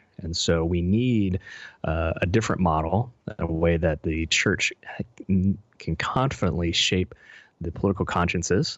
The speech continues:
of us as church members, uh, and then strategically, um, carefully, uh, when, when possible and necessary, to speak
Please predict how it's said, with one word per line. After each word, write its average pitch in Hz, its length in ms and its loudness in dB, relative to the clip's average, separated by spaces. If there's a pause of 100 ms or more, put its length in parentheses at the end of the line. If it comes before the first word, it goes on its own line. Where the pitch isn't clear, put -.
of 85 220 -2
us 110 240 0
as 85 120 0
church - 260 0
members, 85 280 0 (360)
uh, 82 240 0
and 95 200 2
then 123 480 2 (1600)
strategically, 107 920 0 (100)
um, 85 340 0
carefully, 85 800 -2 (1080)
uh, 82 300 -2
when, 101 680 2
when 101 300 0
possible 107 540 0
and 90 100 2
necessary, 85 760 0
to - 120 -2
speak - 480 0